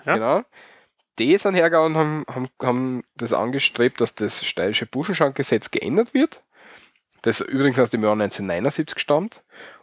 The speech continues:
Speaker 2: und nach zwölf Jahren zum ersten Mal novelliert worden ist. Und jetzt darf man im Buschenschenken auch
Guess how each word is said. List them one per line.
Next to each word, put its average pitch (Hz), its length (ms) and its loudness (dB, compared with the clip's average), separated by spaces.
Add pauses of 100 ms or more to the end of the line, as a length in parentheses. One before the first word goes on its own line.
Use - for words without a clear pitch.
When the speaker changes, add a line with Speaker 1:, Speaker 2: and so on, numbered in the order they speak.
(140)
Speaker 2:
und 135 760 0
nach 113 220 -2
zwölf 120 320 2
Jahren 123 140 4
zum 113 180 -4
ersten 110 360 0
Mal 98 140 -2
novelliert 101 540 -4
worden 143 300 -4
ist. 156 180 -10 (400)
Und 110 380 -10
jetzt - 440 -2
darf 101 220 2
man 113 240 2 (140)
im 104 200 -10
Buschenschenken 104 1400 -6 (640)
auch 95 180 -4